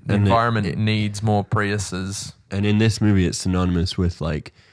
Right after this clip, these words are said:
Speaker 1: What's, what's,
Speaker 2: party
Speaker 1: uh,
Speaker 2: pooper. He's like, "Pff, you're probably, like, a Prius driver, aren't you?" <laughs> 'Cause he's, like, a regular Joe type schlubby cunt.
Speaker 1: Yeah, and all the dads taking their kids to the film are like, "Yeah, yeah,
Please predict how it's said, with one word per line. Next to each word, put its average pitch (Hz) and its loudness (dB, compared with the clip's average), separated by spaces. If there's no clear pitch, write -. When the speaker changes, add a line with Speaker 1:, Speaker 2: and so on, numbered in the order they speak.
Speaker 1:
What's, - -4
what's, - -4
Speaker 2:
party 151 2
Speaker 1:
uh, - 0
Speaker 2:
pooper. 87 -2
He's 95 0
like, 90 -2
"Pff, - -10
you're 110 4
probably, 104 2
like, 92 0
a 87 -8
Prius 117 2
driver, 90 0
aren't 98 0
you?" 104 4
<laughs> - -20
'Cause 92 -2
he's, 98 0
like, 95 0
a 85 -4
regular 95 -4
Joe 95 0
type 87 -4
schlubby 92 -2
cunt. 85 -4
Speaker 1:
Yeah, 101 -6
and 104 -6
all 101 -6
the 104 -10
dads 101 -8
taking 104 -10
their 98 -8
kids 107 -12
to 107 -8
the 101 -6
film 117 -6
are 107 -4
like, 98 -4
"Yeah, 190 6
yeah, 285 6